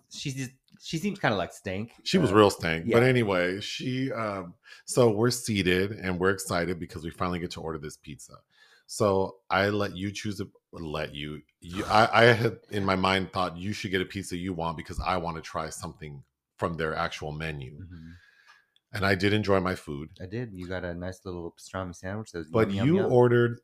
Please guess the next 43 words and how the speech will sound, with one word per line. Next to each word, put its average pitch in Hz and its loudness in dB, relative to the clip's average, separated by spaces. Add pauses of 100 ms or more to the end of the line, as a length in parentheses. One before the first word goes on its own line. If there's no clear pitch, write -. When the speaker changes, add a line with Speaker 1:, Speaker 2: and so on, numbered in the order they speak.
Speaker 2:
something, 101 -4 (240)
<sighs> - -20
I - -12
think 104 4
it 120 6
was 107 0
called 110 2
the 95 4
Mona 90 4
Pizza. 76 -6 (180)
Speaker 1:
Uh-huh. 85 -8 (1080)
Speaker 2:
Cha, 120 4
I 127 4
don't 131 2
know 98 2
what 87 0
was 82 -4
on 82 -2
that 78 -6
pizza. 78 -12 (500)
Speaker 1:
Uh, 87 -6
Speaker 2:
It, 117 6
Speaker 1:
well 98 2
Speaker 2:
it 117 2
was 120 4
like 98 0
hol-, - -4
like 101 -6
pepperoncinis 123 -2
with 98 -6
some 123 -2
kinda, 139 -2
like, 92 -2
cheese 120 -2
that 98 -4
was 95 -8
almost 101 -4
like 98 -4
ricotta, 101 0
maybe? 143 -2
Speaker 1:
They 117 2
had 113 -2
burrata 101 0